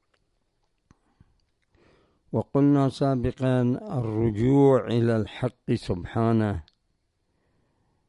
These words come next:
من جهة إصلاح النفس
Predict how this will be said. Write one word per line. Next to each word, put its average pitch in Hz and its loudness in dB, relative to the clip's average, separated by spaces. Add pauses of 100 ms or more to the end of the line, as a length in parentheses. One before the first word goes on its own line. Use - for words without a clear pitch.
(360)
من 117 0
جهة 123 0 (1400)
إصلاح 120 -2
النفس 123 0